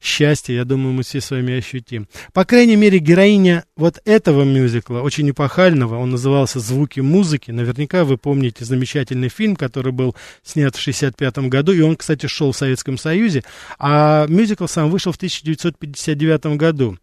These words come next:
Ричард Роджерс написал музыку, Оскар Хаммерштайн написал, э, либретто на эту тему, а это было по книге Марии фон Трапп, это её автобиография была. Очень такой, знаете, антифашистская была такая определённая направленность этого, если кто смотрел.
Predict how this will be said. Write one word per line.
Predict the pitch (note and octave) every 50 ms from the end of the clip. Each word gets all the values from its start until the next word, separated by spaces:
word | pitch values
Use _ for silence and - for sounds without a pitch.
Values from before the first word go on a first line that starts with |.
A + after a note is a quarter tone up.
| _ - - - - _ -
Ричард | C#3 E3 E3 -
Роджерс | D#3+ D#3 D3 E3 D#3 C3 B2 A#2+
написал | - C3+ A#2 - C3+ - - C#3+ C#3 C#3+
музыку, | E3 G3+ A3+ G#3 F#3 F#3+ - D#3+ D#3+
Оскар | C#3+ - - -
Хаммерштайн | - - - D#3 D3 C#3+ C3 - - - C#3 C3 C3
написал, | C3 B2 - B2+ - - - C3+ B2+ B2+ B2+ B2 -
э, | B2+ B2+ B2 B2 A#2+ A#2+ A#2 A#2 A2+ A#2 A#2 A#2 A2+ A#2 A#2 A#2 A#2 A#2 A2+ A2+
либретто | A#2+ B2 A#2+ A#2+ D3 F3+ G#3+ G#3 - - F3
на | E3 E3 D#3+
эту | D#3 - D#3+ D3+
тему, | C3 - D#3 D#3 D3+ C#3+ C#3
а | C#3 D#3+
это | F#3+ G#3 - F#3
было | E3 F#3+ F#3 F3+
по | - - G3
книге | - - G3+ G#3 G#3 G#3 F#3+ D3+ A#2 A#2+ A#2 G2+ - - - - - - - - -
Марии | B2+ C#3+ D#3 D#3+ E3 D#3 D3+
фон | C3+ - - D3 C#3+ D3 D3+
Трапп, | - - D3+ C#3 B2 A2 - B2
это | A#2 -
её | C3+ C3 C#3
автобиография | C3 - - C#3+ C3+ C#3+ C#3+ C#3 C#3 C#3+ C#3+ C3+ B2 - - B2 A#2
была. | A2 A2+ A#2
Очень | D3 D#3 - D#3+ D3+
такой, | F3 D#3+ - F3
знаете, | D#3+ F#3 F#3+ D#3 E3
антифашистская | C#3+ B2+ - D3+ - D#3+ C#3+ - - D3 C#3+ - - - C#3+
была | C3 C3 C3+ C3+
такая | B2 C3 A#2+ - B2+ A2+
определённая | - - A#2+ A2+ A#2+ C3 B2+ B2 B2 A#2+
направленность | A#2+ A#2+ A2+ E3+ E3+ F3 F3 E3 D#3+ D3+ C#3+ - -
этого, | C#3+ B2+ - C3+
если | B2+ - - B2
кто | _ - C#3+
смотрел. | - - C#3 C#3 C#3 B2+ - C#3+ C3+ C#3 C3 B2+